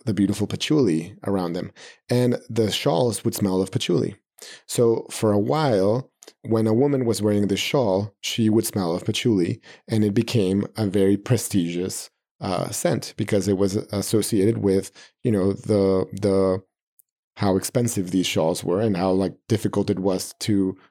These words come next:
ship them from India all the way to, like, France or England or Russia, right? Um, then industrial, industrial revolution happens and people start copying these shawls, uh,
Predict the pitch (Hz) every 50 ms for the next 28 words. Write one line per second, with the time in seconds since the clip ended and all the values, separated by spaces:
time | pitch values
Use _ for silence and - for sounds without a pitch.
0 | _ - - - 110 - - 107 98 95 - - 104 95 92 92 - 104 101 95
1 | 101 95 92 92 92 92 85 92 87 85 - - 101 95 98 92 82 82 - -
2 | - 90 85 90 87 - 85 92 87 82 - - 90 90 87 92 92 92 92 98
3 | 113 113 131 135 - - 87 90 92 101 117 127 - _ _ _ _ _ _ _
4 | _ _ _ _ _ _ _ _ _ _ _ _ _ _ _ _ - - - -
5 | - - - _ - 127 120 120 117 113 107 - - _ _ _ _ _ _ _
6 | _ _ _ 131 131 165 185 170 131 123 127 131 - - 120 120 117 110 104 120
7 | 110 - - 127 117 110 - - - - 117 107 - 117 - - 123 113 104 101
8 | 107 101 95 104 120 120 - 120 110 101 98 95 - 104 110 117 - - - -
9 | - - _ - 131 135 127 - - - - 135 131 139 120 - - 117 101 -
10 | - 123 117 - 117 110 104 98 98 98 - - 110 95 90 90 92 90 - -
11 | - - - - _ - 98 92 87 90 87 92